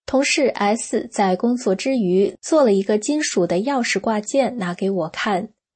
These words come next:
问我做得怎么样。我说，“做得真好，抛光得真亮。”这时他又掏出了另一个同样的挂件，说这是送给你的。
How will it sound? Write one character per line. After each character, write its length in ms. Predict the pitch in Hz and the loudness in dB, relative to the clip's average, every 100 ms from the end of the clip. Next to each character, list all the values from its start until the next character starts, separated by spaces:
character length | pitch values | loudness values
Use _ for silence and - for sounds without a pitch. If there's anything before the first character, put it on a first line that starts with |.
| _ _ - | _ _ 2
问 200 | 214 185 | 4 6
我 160 | 175 | 2
做 240 | - 208 180 | 2 0 0
得 100 | 170 | -2
怎 220 | 156 190 | -4 -10
么 120 | 160 | -10
样。 380 | 185 214 185 - _ _ _ _ _ _ _ _ | -6 -4 -6 -10 _ _ _ _ _ _ _ _
我 120 | 175 | 0
说 400 | 170 214 214 233 _ _ _ _ - | 2 2 0 -2 _ _ _ _ 0
，“做 200 | 247 208 | 2 4
得 140 | 185 | 2
真 260 | 185 285 302 | 2 -2 -2
好， 380 | - 160 - _ _ _ | -6 -6 -6 _ _ _
抛 220 | - 220 214 | -2 0 2
光 220 | 226 220 | 2 2
得 100 | 190 | 0
真 320 | - 254 269 | -2 -2 0
亮。” 320 | 294 240 - _ _ _ _ _ _ _ _ | 0 -2 -4 _ _ _ _ _ _ _ _
这 160 | - 311 | 0 0
时 460 | - 190 190 220 _ - | 2 2 2 0 _ -2
他 140 | 262 | 2
又 100 | 240 | 2
掏 200 | 214 254 | 2 -2
出 200 | 254 277 | 0 2
了 200 | 254 196 | 2 2
另 240 | 233 311 214 | 2 0 0
一 80 | |
个 160 | 180 185 | 0 -2
同 280 | 185 - 170 | -2 -8 -6
样 160 | 269 | -4
的 100 | 233 | -2
挂 180 | 175 175 | -2 -2
件， 360 | 165 196 180 - _ _ _ _ _ | 0 0 -2 -6 _ _ _ _ _
说 400 | - - 220 214 | -8 2 4 4
这 160 | 214 262 | 4 0
是 200 | - 208 | 2 0
送 220 | 208 269 | 0 -2
给 160 | 254 277 | 2 0
你 240 | 294 196 | 0 -4
的。 280 | - 170 | -2 -4